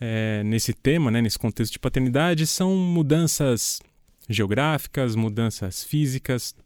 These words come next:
mudanças de papéis dentro da família e como que, que a paternidade, como a criação dos, dos nossos filhos e filhas nos atravessam nessas mudanças.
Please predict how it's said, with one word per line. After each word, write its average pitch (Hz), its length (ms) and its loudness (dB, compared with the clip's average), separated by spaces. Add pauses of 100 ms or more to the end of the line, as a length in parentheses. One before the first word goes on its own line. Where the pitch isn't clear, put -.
(120)
mudanças 131 440 2
de 117 60 0
papéis 127 560 0
dentro 117 240 0
da 110 100 -2
família 123 540 -2 (220)
e 131 80 -2
como 156 340 0
que, 131 500 -2
que - 120 -6
a - 20 -4
paternidade, 123 760 -2
como 120 180 -2
a 120 40 -2
criação 117 720 -2
dos, 98 400 -8
dos 101 200 -6
nossos 104 320 -6
filhos 110 360 -2
e 95 60 -2
filhas 120 680 -6 (400)
nos 127 180 2
atravessam 113 600 0
nessas 107 260 -4
mudanças. 104 720 -6